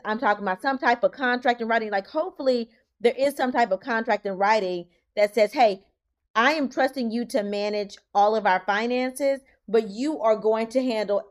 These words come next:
and put this much into savings for us, pay the bills with this much, and we are contributing equal amounts. If I'm putting my whole paycheck in your account, you putting your whole paycheck in the same account,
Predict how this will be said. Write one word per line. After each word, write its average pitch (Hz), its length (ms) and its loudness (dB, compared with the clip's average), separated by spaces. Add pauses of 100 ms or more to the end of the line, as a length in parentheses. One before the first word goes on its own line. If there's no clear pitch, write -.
(140)
and 196 200 -6
put 262 280 0
this 214 380 4
much 294 200 0
into 320 260 -6
savings 202 520 0
for 180 300 -4
us, 165 260 -4 (380)
pay 254 220 6
the 277 100 -2
bills 269 300 6
with 285 180 -4
this 233 260 2
much, 170 360 -6 (360)
and 247 200 4
we 285 160 -2
are 226 200 2
contributing 214 1120 -4 (500)
equal 285 360 2
amounts. 214 500 -4
If 220 160 -2
I'm 269 160 2
putting 233 260 -6
my 240 200 0
whole 311 180 4
paycheck 285 460 -2
in 277 80 -6
your 262 140 -2
account, 262 420 -6
you 254 100 -4
putting 240 260 -4
your 247 140 6
whole 233 140 -2
paycheck 214 440 -2
in 196 100 -10
the 190 60 -6
same 233 300 -4
account, 190 260 -6